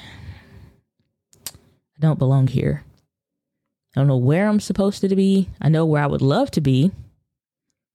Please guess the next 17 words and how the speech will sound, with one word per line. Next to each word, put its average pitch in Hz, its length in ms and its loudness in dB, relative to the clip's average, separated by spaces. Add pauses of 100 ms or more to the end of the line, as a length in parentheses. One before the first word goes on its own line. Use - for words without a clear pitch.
(160)
but 139 160 0
I 131 40 2
know 156 180 2
it 185 80 2
ain't 170 260 0
at 147 260 -2
this 135 220 0
damn 120 520 0 (180)
job, 123 520 -2 (180)
okay?" 190 480 2 (380)
<laughs> - 380 -8
I 170 180 2
know 170 280 2
it 160 100 0
ain't 147 260 0 (480)
over 143 300 2
here. 202 560 0